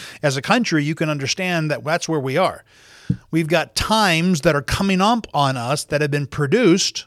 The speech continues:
by luxurious, soft men. Guys don't have an ounce of aggression in their body. They make fun of it. But the reward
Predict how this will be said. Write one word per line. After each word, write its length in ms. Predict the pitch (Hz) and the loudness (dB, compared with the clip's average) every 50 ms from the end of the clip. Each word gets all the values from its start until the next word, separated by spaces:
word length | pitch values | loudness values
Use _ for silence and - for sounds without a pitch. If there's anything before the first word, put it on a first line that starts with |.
| _ | _
by 160 | - 135 131 | -6 -4 -4
luxurious, 840 | 131 135 135 135 127 120 113 - 175 190 196 208 214 214 208 - - - | -2 -2 -4 -4 -4 -4 0 2 2 2 2 0 -2 -2 -4 -4 -6 -4
soft 640 | - - - - 202 185 185 185 165 - - - | -4 -2 0 2 4 4 4 2 0 -2 -6 -6
men. 540 | 175 180 185 180 175 165 139 110 87 80 - _ _ _ _ _ _ _ _ _ _ _ _ _ _ _ _ _ _ _ _ _ _ _ _ _ _ _ _ _ _ _ _ | -4 -2 0 2 2 2 2 0 -4 -10 -18 _ _ _ _ _ _ _ _ _ _ _ _ _ _ _ _ _ _ _ _ _ _ _ _ _ _ _ _ _ _ _ _
Guys 280 | - 123 127 139 131 | -10 -6 -6 -6 -4
don't 160 | 120 147 147 135 | -4 -4 -2 -2
have 180 | 143 143 139 | -2 -2 -4
an 80 | 135 131 | -4 -6
ounce 300 | - 135 143 156 147 - | -4 -4 -2 -2 -4 -4
of 60 | 135 | -8
aggression 460 | 131 123 117 135 147 151 147 - 156 156 | -8 -6 -2 0 0 0 0 -2 -4 -4
in 100 | 151 151 | -2 -2
their 100 | 156 156 | -2 0
body. 480 | 143 156 160 156 143 120 98 82 - _ _ _ _ _ _ _ _ _ _ _ _ _ _ _ _ _ _ _ | 2 2 2 2 2 0 -2 -8 -16 _ _ _ _ _ _ _ _ _ _ _ _ _ _ _ _ _ _ _
They 140 | - 123 131 | -6 -4 -2
make 200 | 135 139 151 - | 0 0 -2 -2
fun 260 | - - - 208 214 | -2 0 2 4 4
of 100 | 196 160 | 4 2
it. 120 | 117 - - - - _ _ _ _ _ _ _ _ _ _ _ _ _ _ _ _ _ _ _ _ _ _ _ _ _ _ _ _ _ _ _ _ _ _ _ _ _ | 2 -4 -12 -20 -20 _ _ _ _ _ _ _ _ _ _ _ _ _ _ _ _ _ _ _ _ _ _ _ _ _ _ _ _ _ _ _ _ _ _ _ _ _
But 180 | - 139 127 - | -6 -6 -6 -4
the 100 | 143 123 | -6 -6
reward 720 | 117 131 127 120 117 139 196 247 226 160 117 104 101 104 | -4 -4 -4 -2 2 4 4 6 4 4 0 -4 -8 -14